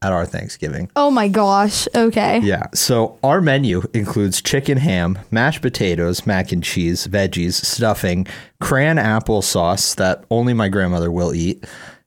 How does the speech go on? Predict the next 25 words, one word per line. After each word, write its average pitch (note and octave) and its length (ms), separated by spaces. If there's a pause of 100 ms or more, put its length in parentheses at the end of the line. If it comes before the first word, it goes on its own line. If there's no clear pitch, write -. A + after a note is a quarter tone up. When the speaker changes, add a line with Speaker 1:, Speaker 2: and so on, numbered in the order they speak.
Speaker 1:
Nobody A2+ 340
else F2 200
eats D#2+ 200
it. - 160 (440)
She - 300
makes G2+ 320
it A2+ 100
and G2 100
she's G#2 200
the G2+ 60
only F#2+ 140
one F2+ 140
who E2+ 140
eats D#2 220
it. - 180 (760)
Anyway. G2 540
<laughs> - 160
Speaker 2:
Yeah, C#4+ 160
that D4+ 160
stuff, D#4 460
th-, - 240
it D4 120
doesn't D#4+ 300
look A#3 220
good. D#4+ 480